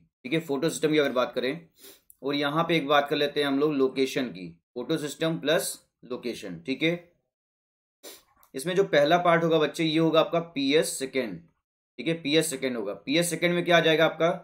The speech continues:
पीएस सेकेंड में आ जाएगा बच्चे पी सिक्स एटी। पीएस सेकेंड में क्या आ जाएगा? पी सिक्स एटी। ठीक है, पी सिक्स एटी में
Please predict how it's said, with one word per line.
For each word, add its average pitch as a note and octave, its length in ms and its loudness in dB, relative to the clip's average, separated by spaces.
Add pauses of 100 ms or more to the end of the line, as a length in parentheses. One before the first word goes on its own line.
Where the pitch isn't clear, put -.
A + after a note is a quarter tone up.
(540)
पीएस D#3+ 220 2
सेकेंड D#3 260 -2
में D#3+ 80 2
आ D#3 100 4
जाएगा D3+ 200 4
बच्चे D3 280 0 (160)
पी D#3 260 -4
सिक्स D3+ 440 -4
एटी। C3 340 -2 (440)
पीएस C3 140 -2
सेकेंड C#3 200 -6
में D3+ 80 -4
क्या D3+ 100 2
आ - 20 2
जाएगा? D3+ 280 2 (120)
पी C#3+ 140 -8
सिक्स C3 240 -8
एटी। F#2+ 380 -10
ठीक A2+ 180 -14
है, D#3+ 100 0 (100)
पी D3 120 -8
सिक्स C#3+ 220 -8
एटी D#3 220 -2
में D#3 360 -2